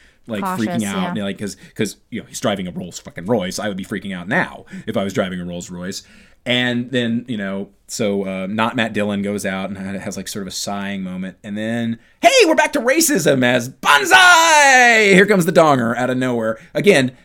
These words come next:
Speaker 1: Japanese word, jo-, banzai. Call the Chinaman, has a Vietnamese
Speaker 2: I
Speaker 1: name.
Speaker 2: don't know if he said "banzai."
Speaker 1: He says "banzai."
Speaker 2: Does he?
Speaker 1: I wrote it down because I was like, "Oh, are you kidding?"
Speaker 2: Oh, okay.
Speaker 1: I, I wrote "banzai racist." <laughs>
Speaker 2: Oh, okay.
Speaker 1: You know, and then,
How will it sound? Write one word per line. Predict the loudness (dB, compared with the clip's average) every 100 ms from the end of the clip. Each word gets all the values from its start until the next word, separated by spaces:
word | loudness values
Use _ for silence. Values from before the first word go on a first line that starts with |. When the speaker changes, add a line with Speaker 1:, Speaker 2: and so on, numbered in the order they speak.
| _ _
Speaker 1:
Japanese | -2 0 0 -2 -2
word, | -2 -2
jo-, | -6 -4
banzai. | -4 -2 -4 -4 -4
Call | -2 -2
the | -2
Chinaman, | -4 -2 0 0 -2 -2
has | -4 -6
a | -4
Vietnamese | -4 -4 -4
Speaker 2:
I |
Speaker 1:
name. | -4
Speaker 2:
don't | -4
know | -4
if |
he | -6
said | -8 -6
"banzai." | -4 -4 -4 -4
Speaker 1:
He | -2
says | -2 -2
"banzai." | -8 -10 -12
Speaker 2:
Does | -10 -8
he? | -6 -4
Speaker 1:
I | 0
wrote | 4 2
it | 4
down | 4 4 0
because | -2
I | -4
was | -4
like, | -6 -8 _
"Oh, | -6 -6 -8 -14 -12
are | -10
you | -4
kidding?" | -2 0 0 -2 _ _
Speaker 2:
Oh, | -10 -6 -8 -8 -4
okay. | 4
Speaker 1:
I, | 4 6
I | 4
wrote | 2
"banzai | 2 2 4 2
racist." | 2 -2 -2 -4 -2 -2 -4
<laughs> | -2
Speaker 2:
Oh, | 0 0 -4
okay. | -2 0
Speaker 1:
You | 2
know, | 0 -2
and | 0 0
then, | -2